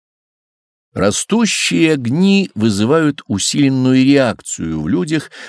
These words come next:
при каждом соприкосновении с нами.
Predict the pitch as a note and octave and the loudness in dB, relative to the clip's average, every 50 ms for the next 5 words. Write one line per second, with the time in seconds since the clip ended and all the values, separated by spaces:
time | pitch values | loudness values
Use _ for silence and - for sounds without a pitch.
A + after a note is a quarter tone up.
0 | - - G#2+ G#2 G#2 F#2 - - B2+ C3 A#2+ G2+ B2 A#2+ A2+ A#2 _ _ _ _ | -8 -2 0 0 0 0 2 2 2 2 2 0 -2 -4 -4 -4 _ _ _ _
1 | - - A2 - G2 - - - G#2+ G#2+ G#2 G2 F2+ E2 D2+ D2 C#2+ C#2 - - | -10 -10 -10 -10 -10 -10 -6 -4 0 2 2 2 2 0 -2 -6 -8 -10 -10 -10
2 | - D2+ C#2 C2 C2 | -10 -8 -8 -10 -12